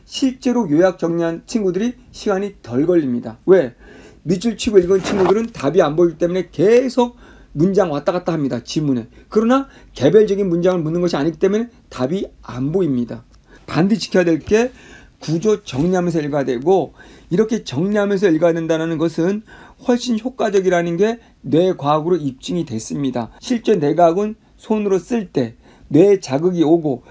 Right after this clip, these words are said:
쓴 이미지를 보고 그 이미지를 구체적으로 좌뇌에서 분석을 해서 효과를 높인다라는 과학적 검증이 다 된 사실입니다. 아직도 정리를 안 하면서 독해하는 친구들은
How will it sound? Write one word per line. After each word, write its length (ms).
쓴 420
이미지를 520
보고 420
그 100
이미지를 600
구체적으로 640
좌뇌에서 800
분석을 460
해서 400
효과를 340
높인다라는 1200
과학적 420
검증이 380
다 260
된 220
사실입니다. 560
아직도 640
정리를 460
안 180
하면서 380
독해하는 420
친구들은 480